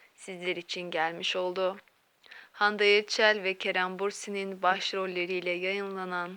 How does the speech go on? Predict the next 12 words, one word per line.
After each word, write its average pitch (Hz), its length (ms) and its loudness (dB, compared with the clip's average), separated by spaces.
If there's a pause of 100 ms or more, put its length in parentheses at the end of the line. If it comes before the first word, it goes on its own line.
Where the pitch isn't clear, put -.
(140)
Sen 196 320 0
Çal 196 240 0
Kapımı 180 480 -8
dizisinin 208 640 -4 (480)
bugün 196 420 -4
yirmi 196 260 -6
yedinci 202 540 -2
bölümü 202 460 0 (100)
ekranlara 170 580 -4
geliyor. 185 680 -2 (560)
Ve 214 240 4
biliyorsunuz, 254 920 2